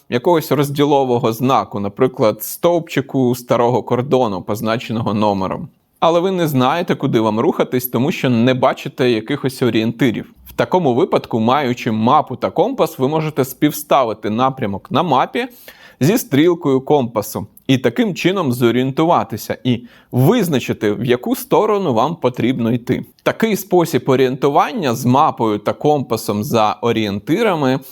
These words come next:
вимагає певних навиків, які краще здобувати на практиці, а не з відео. А зараз ми розкажемо, які ж види компасів існують для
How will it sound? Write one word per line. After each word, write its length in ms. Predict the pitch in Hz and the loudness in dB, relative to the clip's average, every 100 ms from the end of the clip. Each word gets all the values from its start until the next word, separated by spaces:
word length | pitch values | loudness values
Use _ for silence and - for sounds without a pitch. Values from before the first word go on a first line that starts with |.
| - | -6
вимагає 520 | 135 156 156 175 196 | 0 2 2 2 0
певних 500 | 170 170 151 123 - | 0 0 0 -4 -2
навиків, 680 | 127 120 131 107 92 - 80 - - - _ | 0 2 2 0 -4 -6 -10 -12 -20 -20 _
які 300 | - - 262 | -2 2 2
краще 540 | 262 151 139 175 - 147 | 2 0 0 0 -2 -2
здобувати 720 | 127 120 117 104 120 151 127 | 0 0 2 2 2 0 -4
на 120 | 113 | -4
практиці, 720 | 143 120 113 - 104 - - | 0 0 -2 -6 -10 -6 -6
а 80 | 107 | -2
не 260 | 101 110 - - | 0 0 -2 -6
з 180 | 113 120 | -4 2
відео. 480 | 135 104 87 69 101 _ _ - | 2 2 0 -4 -10 _ _ -6
А 140 | 127 | 0
зараз 340 | 131 196 160 | 2 2 0
ми 80 | 120 | 0
розкажемо, 600 | 113 113 135 160 - 110 | -2 -2 -2 0 0 -2
які 260 | 101 101 143 | -2 -2 -4
ж 160 | - | -2
види 260 | 127 147 113 | 0 2 0
компасів 680 | 107 165 202 131 - 110 123 | 0 0 -2 -4 -4 -4 -4
існують 520 | - 175 196 196 160 | -4 0 0 0 -2
для 320 | 131 127 175 | 0 0 0